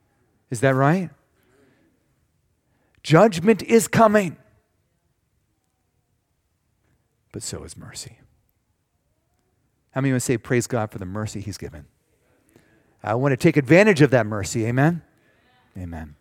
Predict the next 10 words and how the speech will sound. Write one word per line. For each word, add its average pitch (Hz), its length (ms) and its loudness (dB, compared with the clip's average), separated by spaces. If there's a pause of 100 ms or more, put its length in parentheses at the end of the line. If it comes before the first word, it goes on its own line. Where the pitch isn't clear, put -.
(920)
Can 127 180 -6
we 117 80 -2
pray 101 200 -6
together? 80 380 -12 (2000)
Father 139 360 4
in 131 60 0
heaven, 131 280 0
I 107 180 -2
thank 123 500 -6
you 92 240 -14